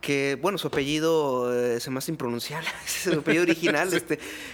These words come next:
Speaker 1: que es la Silk Spectre
Speaker 2: Sí.
Speaker 1: número dos.
Speaker 2: La número dos, la
Speaker 1: Ahora
Speaker 2: hija.
Speaker 1: es un agente del F B I con, que está, que se dedica a atrapar a vigilantes porque ya es totalmente ilegales.
Speaker 2: Lo curioso es que no solo adoptó el apellido de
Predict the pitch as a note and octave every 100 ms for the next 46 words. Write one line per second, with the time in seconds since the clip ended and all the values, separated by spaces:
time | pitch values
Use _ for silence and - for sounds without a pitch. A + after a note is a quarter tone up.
0 | - D#3+ E3 F#3+ D#3+ C#3 - G3+ - -
1 | G3 F#3+ E3+ D#3+ C#3+ B2 B2 A#2+ C#3+ C3+
2 | B2 D#3 C#4+ A#2 A#2+ B2 C3+ A2+ A#2+ D3
3 | B2+ C3+ C#3+ D3+ C3+ C#3+ C3+ C3+ B2+ A#2+
4 | B2 B2+ C3 F3+ F#3 F3 F3 F3 E3 C#3+
5 | B2+ - B2+ - B2+ B2 - D3 C3+ C3+
6 | F#3+ - C3 B2 - A#2 B2 A#2+ A#2 -
7 | A#2+ B2+ B2+ B2+ F#3 - B2+ A#2+ A#2+ A#2
8 | C3+ D3+ D#3+ D3+ C3 A2 A2 G#2+ F#2 -
9 | - D3+ E3 F3 E3 F#3+ A3 - A3 G#3+
10 | G3+ G#3 G#3+ D3 - D#3+ G#3 A#3+ E3 C#3
11 | D3 C3 C#3 C3+ C3 A2+